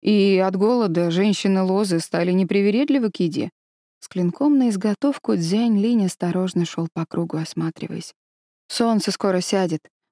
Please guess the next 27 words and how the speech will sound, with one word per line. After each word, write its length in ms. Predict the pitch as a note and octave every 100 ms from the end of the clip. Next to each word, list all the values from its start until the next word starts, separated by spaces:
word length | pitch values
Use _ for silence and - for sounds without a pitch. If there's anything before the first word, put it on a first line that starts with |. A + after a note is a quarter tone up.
| -
Мы 140 | F#3+
должны 380 | F#3+ F#3 F#3+ G3
пересечь 560 | G3+ G3+ - A3+ -
лес 240 | G3+ F#3+ D#3+
до 140 | E3+
заката». 600 | E3 F#3+ G3 G3+ E3+ D#3 - _ _ _ _ _ -
«Верно». 540 | G3+ G#3+ G3+ F#3+ F3+ - _ -
Жи 300 | F3 F#3+ B3+
быстро 340 | A3 A#3 - G3+
встала, 420 | - - A#3+ A3+
прижимая 540 | - F#3+ F#3 G3 G#3
Сумо 340 | G3 - F#3 F#3+
к 60 |
себе. 320 | - F#3 F3+ F3+ _ _ _ -
«Мы 200 | G#3 G3
с 80 |
трудом 420 | - B3+ A3+ C4 A#3
скрылись 420 | - A#3 G3+ -
от 140 | G3
людей 240 | A3 G#3+ G#3+
Кунсана, 520 | G#3+ G#3 A#3 A3 G3
но 220 | G3 G#3
можем 360 | G#3 G3 A3 A3
попасть 440 | A3+ A3 G#3+ G#3
в 40 |
беду 240 | G#3 G#3+ A#3+
здесь». 440 | G#3 A3+ B3+ -